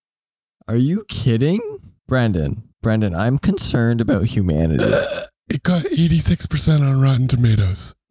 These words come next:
Speaker 1: I know.
Speaker 2: Clocks in at two twelve. Like,
Speaker 1: That dude left a negative review and didn't even write anything. <laughs> Did you see that? Go up. That's fucking hilarious. Like, he left a negative review and wrote nothing.
Speaker 2: Could have just been the internet.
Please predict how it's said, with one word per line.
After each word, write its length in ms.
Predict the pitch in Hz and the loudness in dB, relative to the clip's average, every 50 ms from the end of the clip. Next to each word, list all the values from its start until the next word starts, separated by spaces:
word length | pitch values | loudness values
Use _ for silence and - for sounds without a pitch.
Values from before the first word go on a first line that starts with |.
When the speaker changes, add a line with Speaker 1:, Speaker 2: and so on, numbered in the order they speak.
| - | -2
Speaker 1:
I 80 | 127 135 | 0 2
know. 480 | 147 156 160 160 147 117 - 117 - - - - 123 123 120 - - | 4 4 4 4 4 2 0 -2 -6 -10 -10 -8 -6 -6 -6 -6 -4
Speaker 2:
Clocks 360 | - 170 165 160 160 - - | 0 0 2 2 0 0 0
in 120 | 170 160 156 | 0 2 2
at 160 | 156 - - | 0 0 -2
two 260 | - 156 165 170 170 | 0 2 2 2 2
twelve. 800 | - - - 156 151 151 151 143 131 113 104 95 92 - - - _ _ _ | 0 -2 0 2 2 4 4 4 4 2 2 0 -2 -4 -8 -10 _ _ _
Like, 500 | - 143 147 151 151 147 139 - - - - _ _ - - | -2 0 2 2 2 2 0 -4 -8 -14 -16 _ _ -8 -4
Speaker 1:
That 220 | - 151 160 151 | -2 -2 -2 -2
dude 460 | - 175 185 196 214 220 190 165 143 160 | 0 0 0 2 0 0 -2 -2 -2 0
left 200 | 165 135 - 170 | 0 0 0 0
a 60 | 165 | 0
negative 320 | 151 151 151 156 160 160 | 0 0 0 0 0 2
review 320 | 151 147 123 117 123 135 139 | 2 2 0 0 0 0 2
and 140 | 127 123 | 2 2
didn't 200 | 113 117 113 120 | 0 0 0 0
even 240 | 139 139 127 127 120 107 | 0 0 0 -2 -2 -4
write 220 | 101 98 104 98 | -4 -4 -6 -6
anything. 520 | 90 82 78 85 95 - - - - 156 | -8 -10 -10 -12 -12 -12 -10 -6 -2 -2
<laughs> 720 | 135 - - - 254 262 - - - 605 571 247 233 - 523 | -2 0 0 0 -2 0 -2 -4 -6 -4 -2 -2 -2 -2 -2
Did 200 | - 202 - - 339 | -4 -4 -2 -2 -2
you 60 | 339 | -2
see 240 | - - - 180 196 - - | -2 -2 -2 -2 -2 -2 0
that? 280 | 196 208 220 240 262 - - - - - - 180 - - 202 147 | 0 0 0 0 -2 -2 -2 -2 0 0 0 0 0 -2 -2 -2
Go 140 | - 214 208 196 | 0 0 2 2
up. 240 | 185 165 127 - _ - - - 277 277 262 220 208 175 135 - _ _ - | 2 2 0 -2 _ -4 -4 -4 -2 -4 -6 -6 -6 -8 -10 -12 _ _ -16
That's 420 | - - - 160 160 170 175 - | -8 -4 -2 0 0 0 0 -2
fucking 300 | - - 180 175 - 185 | -2 -2 -2 -2 0 0
hilarious. 760 | 165 165 160 147 143 143 156 156 143 123 113 120 127 131 - - | 0 0 2 2 2 2 2 2 2 2 2 2 2 0 0 0
Like, 180 | 151 143 135 | -2 -2 -2
he 120 | - 156 143 | 0 0 2
left 200 | 135 147 143 - | 2 2 0 0
a 80 | 151 | 0
negative 380 | 143 139 135 135 139 135 139 131 | 0 2 2 2 2 2 2 2
review 340 | 131 127 117 117 127 127 123 | 0 0 2 2 2 2 0
and 100 | 113 101 | 0 0
wrote 200 | 117 120 113 113 | 0 -2 -2 -2
nothing. 520 | 123 107 113 117 123 - 113 107 123 139 - _ _ _ | -2 0 0 0 0 -2 -4 -6 -8 -10 -14 _ _ _
Speaker 2:
Could 160 | - 147 139 | -2 0 0
have 80 | 127 127 | 0 0
just 180 | - - - - | -2 -4 -4 -2
been 140 | - 123 113 | 0 2 2
the 160 | 110 110 107 | 2 2 2
internet. 380 | 107 107 107 107 107 107 113 | 2 2 2 2 0 0 -2